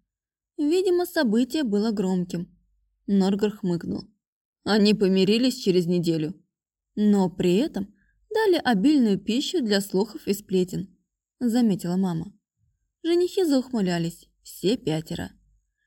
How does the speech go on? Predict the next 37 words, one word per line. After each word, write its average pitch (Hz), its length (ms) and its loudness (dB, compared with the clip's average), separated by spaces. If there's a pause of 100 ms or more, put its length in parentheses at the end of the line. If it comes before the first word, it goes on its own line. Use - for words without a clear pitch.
(240)
"И 202 120 0
если 214 280 2
тут 214 240 0
всё - 280 -2
по-прежнему, 202 680 -2 (460)
то 370 160 -2
за 349 140 0
углом 359 340 2
должна 233 360 2
быть 226 180 -4
книжная 262 380 0
лавка", 220 460 -4 (540)
продолжила 196 560 0
мама. 185 400 -4 (460)
"Я 202 280 2
заметила, 214 540 0
что 190 220 -6
выбор 196 260 -2
книг 320 280 -2
в - 40 -20
поместье 190 440 0
довольно 185 340 0
скудный, 196 560 -6 (540)
поэтому 370 380 0
предлагаю 262 520 0
пока 311 260 -4
прогуляться 220 640 0
за 240 100 -4
новинками. 185 640 -2 (440)
Насколько 220 460 0
я 208 140 2
помню, 247 400 -2
эта 196 220 -2
лавка 269 320 -4
открывается 208 720 -2
раньше 190 300 -2
остальных". 269 640 -2